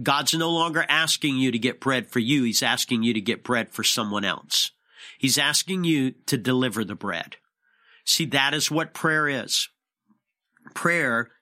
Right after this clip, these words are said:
is where we deliver the bread to others. So Jesus took a concept of a belief, "Give us this day our daily bread," but he turned it into a leadership mantra and go and get bread for someone else.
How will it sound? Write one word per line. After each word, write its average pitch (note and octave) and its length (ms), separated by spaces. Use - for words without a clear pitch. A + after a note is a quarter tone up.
is D3+ 180
where C3+ 320
we A2+ 640
deliver A#2 420
the G#2+ 120
bread G#2 480
to - 180
others. - 460
So D#3 240
Jesus D3+ 520
took - 220
a C#3 60
concept F3+ 880
of C#3+ 140
a D#3 80
belief, D#3 640
"Give B2 180
us B2 140
this D#3+ 240
day C3 180
our A#2 160
daily C#3 340
bread," G#2+ 400
but C#3+ 100
he C3 80
turned E3 280
it D3 100
into C#3+ 300
a - 20
leadership F3+ 720
mantra C#3 600
and C3 160
go D3 200
and C#3 200
get B2+ 220
bread B2 320
for - 140
someone A2+ 400
else. - 440